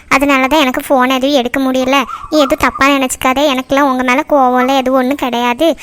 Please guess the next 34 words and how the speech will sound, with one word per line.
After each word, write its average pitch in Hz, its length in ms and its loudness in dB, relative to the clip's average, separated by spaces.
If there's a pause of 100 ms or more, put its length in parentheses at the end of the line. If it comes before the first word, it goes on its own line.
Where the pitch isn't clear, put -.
(160)
நான் - 200 0
கண்டிப்பா 269 280 0
திருவிழாக்கு 262 500 0
வாரேன்" 254 420 0
அப்படின்னு 254 300 -4
சொல்லி 240 120 0
சொன்னா. 247 360 -4 (960)
ஆ, 277 120 2
அப்படியா? 311 300 0
என்ன 302 240 0
பிரச்சனை 339 320 0
ஆண்டி? 359 200 -2 (680)
அது 262 240 2
இங்க 277 240 4
ஊருக்கு 285 360 4
வந்ததுக்கு 269 280 2
அப்புறம் 285 280 0
சொல்லேன்னு 277 320 2
சொல்லி 277 260 0
சொன்னாம்மா. 277 380 2 (400)
"திருவிழாக்கு 285 540 4
வாரேன், 285 420 2
நான் 277 200 4
வந்து 262 220 2
உடனே 269 320 2
டிக்கெட் 285 260 0
போடுங்க, 269 360 0
டேட் 262 320 0
என்னைக்கு, 277 540 0 (280)
அ, 254 60 0 (240)
என்னைக்கு 277 460 2
ஆரம்பிக்கு 254 500 2
எல்லாம் 262 280 2
கேட்டா. 247 460 0